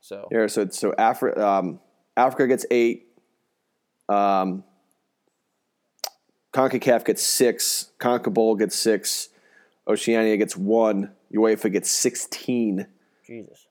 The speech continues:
Speaker 1: Well, I mean, that makes sense.
Speaker 2: Oh, Af-, I'm sorry. Africa gets, um, nine, and Asia gets eight. I apologize. I mixed up my A's there.
Speaker 1: Oh, okay. Um, I think so. But, I mean, even now, like, it was more,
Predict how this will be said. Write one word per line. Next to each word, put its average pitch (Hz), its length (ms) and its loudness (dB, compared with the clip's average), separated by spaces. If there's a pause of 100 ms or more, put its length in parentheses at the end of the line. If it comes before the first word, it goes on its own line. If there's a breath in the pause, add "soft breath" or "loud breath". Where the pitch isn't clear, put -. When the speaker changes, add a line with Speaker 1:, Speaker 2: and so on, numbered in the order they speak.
(240)
Speaker 1:
Well, 113 120 -12
I - 20 -18
mean, 107 120 -18
that 104 80 -20
makes - 180 -20
sense. - 220 -20
Speaker 2:
Oh, 110 60 2
Af-, 127 220 4
I'm 120 120 2
sorry. 95 180 2
Africa 113 420 2
gets, 98 420 -2
um, 95 400 0 (100)
nine, 107 560 2
and 95 120 -4
Asia 113 340 0
gets 90 220 -6
eight. - 280 -4
I 76 80 0
apologize. 82 420 -4
I 87 60 -4
mixed 95 240 -4
up 82 80 -2
my 92 140 -4
A's 78 280 -4
there. - 280 -10 (500)
Speaker 1:
Oh, 64 160 -18
okay. - 280 -20 (1040)
Um, 185 260 -6 (320)
I 185 100 -4
think - 240 -10
so. 113 280 -4
But, 185 160 -4
I 214 80 2
mean, 226 180 -8
even 220 320 -10
now, 139 240 -4
like, 107 240 -6
it 135 60 -8
was 139 200 -6
more, 156 500 -8